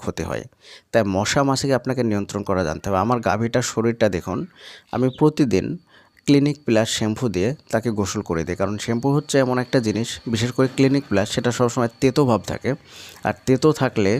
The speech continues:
সেই গাভীর শরীরে মশা মাছি বসতে চায় না। তারপরে উপর যখন ফ্যান চালিয়ে দিই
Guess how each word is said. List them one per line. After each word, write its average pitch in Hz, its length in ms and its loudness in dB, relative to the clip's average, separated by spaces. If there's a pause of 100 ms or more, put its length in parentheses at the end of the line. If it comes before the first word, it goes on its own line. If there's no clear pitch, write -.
(400)
সেই 123 180 2
গাভীর 107 260 2
শরীরে 123 240 2
মশা 101 200 -2
মাছি 98 240 -4
বসতে 98 300 -2
চায় 85 180 -2
না। - 60 -10 (440)
তারপরে 139 320 4
উপর 143 120 2 (100)
যখন 143 140 2 (100)
ফ্যান 120 160 2 (100)
চালিয়ে 110 280 4
দিই 113 120 0